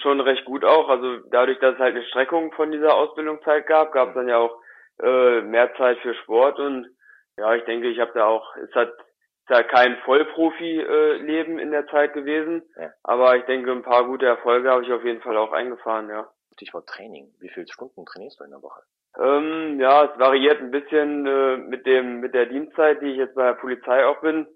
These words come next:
Speaker 1: Also es sind so um die, ja, zwischen zwanzig und fünfundzwanzig Stunden jetzt gewesen im Frühjahr und ja, im, im Sommer jetzt oder in der Vorbereitung für, fürs Hauptsaisonziel, da versuche ich dann nochmal ein bisschen draufzulegen.
Speaker 2: Okay. Trainierst du in der Regel allein oder in einer Gruppe?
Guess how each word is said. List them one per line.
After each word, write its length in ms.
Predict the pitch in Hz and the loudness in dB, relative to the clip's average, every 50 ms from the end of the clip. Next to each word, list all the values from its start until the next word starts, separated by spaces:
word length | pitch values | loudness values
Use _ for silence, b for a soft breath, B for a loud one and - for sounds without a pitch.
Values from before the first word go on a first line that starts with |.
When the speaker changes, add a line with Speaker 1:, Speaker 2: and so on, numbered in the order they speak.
| _ - | _ -8
Speaker 1:
Also 380 | - 107 117 117 123 123 123 120 | -6 -4 -4 -2 0 0 0 0
es 120 | 117 120 | -2 -4
sind 220 | 127 127 127 120 | -6 -8 -8 -4
so 120 | 127 131 127 | 0 0 0
um 160 | 123 127 123 | 0 0 -2
die, 300 | 123 120 120 120 120 - - | -4 -4 -6 -6 -8 -8 -2
ja, 240 | 117 117 117 117 - | 2 2 2 2 0
zwischen 260 | - 127 117 123 117 113 | -4 -12 -12 -12 -14 -6
zwanzig 360 | - 120 117 123 120 120 127 | 0 0 0 0 0 -4 -4
und 160 | 127 120 117 | -4 -4 -4
fünfundzwanzig 640 | - 131 131 139 139 139 143 135 135 127 131 123 - | -4 -6 -6 -6 -6 -4 -2 -2 0 -2 -4 -8 -8
Stunden 320 | - 147 147 143 139 139 | -6 -6 -4 -4 -4 -4
jetzt 220 | 139 135 135 135 - | -4 -4 -4 -6 -10
gewesen 420 | 139 131 131 139 139 135 139 139 | -10 -6 -4 -4 -4 -4 -4 -4
im 260 | 135 135 131 127 120 - _ - | -4 -4 -4 -6 -12 -14 _ -12
Frühjahr 520 | 127 135 147 156 156 151 147 147 143 139 - - - _ | -8 -2 2 4 6 6 6 6 4 2 -4 -14 -20 _
und 600 | - - - 110 120 123 120 120 120 120 113 - - _ _ _ _ _ _ | -20 -12 -8 -6 -4 -4 -4 -6 -6 -8 -10 -12 -16 _ _ _ _ _ _
ja, 220 | - 98 110 120 120 | -4 0 2 2 2
im, 180 | 120 117 104 107 | 2 0 -4 -8
im 140 | 113 113 | -10 -6
Sommer 300 | 107 117 123 131 135 131 131 | -2 -2 2 4 4 4 4
jetzt 140 | 131 127 127 | 4 2 0
oder 220 | 123 123 123 120 | 0 2 2 2
in 80 | 120 120 | 4 2
der 100 | 117 117 | 0 0
Vorbereitung 640 | - 127 123 123 131 123 123 123 123 123 123 123 120 | 2 2 2 2 4 4 4 4 4 2 -2 -8 -8
für, 460 | - 127 123 123 120 117 117 113 110 - - _ _ _ | -10 -6 -4 0 0 2 0 0 -2 -6 -18 _ _ _
fürs 220 | - 117 117 113 113 - - - | -10 -8 -8 -8 -10 -12 -12 -6
Hauptsaisonziel, 920 | - 120 127 131 - 135 127 117 127 127 127 127 127 - - 127 131 131 127 | -2 -2 -2 -2 -4 -10 -8 -6 -4 -6 -6 -6 -10 -12 -8 -6 -4 -2 0
da 100 | 123 120 | 0 -2
versuche 380 | - 120 113 113 120 120 120 | -2 -6 -10 -8 -6 -8 -6
ich 60 | 113 | -6
dann 120 | 120 117 113 | -6 -6 -6
nochmal 220 | 113 113 113 113 113 | -4 -4 -4 -6 -6
ein 60 | 110 | -6
bisschen 220 | 110 - - 110 | -10 -12 -12 -10
draufzulegen. 600 | 110 101 101 104 - - 117 107 110 107 101 101 _ _ _ _ - | -6 -6 -6 -6 -6 -10 -14 -12 -10 -12 -12 -14 _ _ _ _ -20
Speaker 2:
Okay. 300 | 92 90 _ - 78 78 _ _ _ _ _ _ _ _ _ - | -20 -20 _ -20 -20 -20 _ _ _ _ _ _ _ _ _ -16
Trainierst 400 | - - 92 92 104 104 - - | -16 -14 -10 -10 -10 -10 -10 -10
du 80 | 104 | -12
in 180 | 104 95 98 95 | -10 -10 -12 -14
der 140 | 92 85 98 | -14 -14 -14
Regel 220 | 101 92 95 85 | -12 -12 -12 -12
allein 440 | - 71 73 67 69 90 127 165 151 | -12 -12 -10 -10 -10 -8 -10 -12 -14
oder 220 | 117 101 92 82 | -14 -14 -14 -16
in 80 | 82 82 | -16 -16
einer 100 | 78 - | -20 -20
Gruppe? 420 | - - - - - 139 131 120 | -20 -20 -20 -20 -18 -18 -16 -16